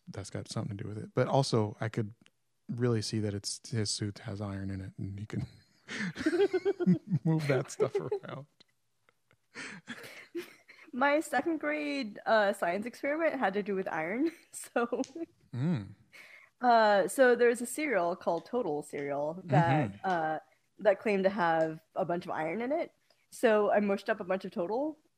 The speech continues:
Speaker 2: cereal and put a magnet in it, and I got little filings out of it.
Speaker 1: Wow.
Speaker 2: Yeah.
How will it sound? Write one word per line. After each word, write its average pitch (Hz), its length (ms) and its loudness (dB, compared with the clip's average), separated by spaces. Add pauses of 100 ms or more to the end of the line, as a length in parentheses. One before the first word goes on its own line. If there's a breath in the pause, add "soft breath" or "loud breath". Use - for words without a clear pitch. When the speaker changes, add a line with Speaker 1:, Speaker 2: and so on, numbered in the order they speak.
(140)
Speaker 2:
cereal 294 480 -2 (140)
and 190 380 4
put 190 180 -4
a 185 40 -6
magnet 226 440 -4
in 285 100 -4
it, 381 160 -6 (380)
and 247 100 4
I 262 60 2
got 311 180 4
little 330 160 0
filings 302 400 2
out 117 160 -2
of 143 80 -10
it. 117 220 -8 (240)
Speaker 1:
Wow. 117 500 -2 (580)
Speaker 2:
Yeah. 175 420 0